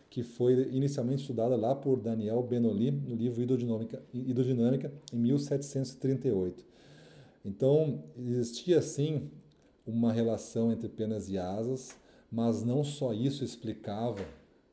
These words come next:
esse efeito de voar. Tinham outras teorias conectadas. E é isso que o autor nos provoca nesse livro: Como avaliar a sua vida.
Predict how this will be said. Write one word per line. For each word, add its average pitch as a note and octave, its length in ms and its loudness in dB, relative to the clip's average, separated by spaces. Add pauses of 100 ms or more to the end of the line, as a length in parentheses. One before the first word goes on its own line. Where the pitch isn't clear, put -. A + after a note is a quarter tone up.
(460)
esse A#2 280 -6
efeito A2 480 -4
de G#2+ 120 -4
voar. F2+ 380 -6 (840)
Tinham B2 280 -2
outras A#2+ 300 2
teorias G#2+ 540 0
conectadas. F#2+ 1000 -6 (460)
E A#2+ 100 4
é C3+ 80 6
isso D3+ 340 2
que D3 120 -2
o D3 80 8
autor C#3 220 6
nos C#3+ 180 2
provoca B2 640 2
nesse B2 240 -2
livro: G#2+ 380 2
Como C3 220 0
avaliar A#2+ 360 2
a B2 40 0
sua A#2+ 300 -2
vida. G2+ 380 0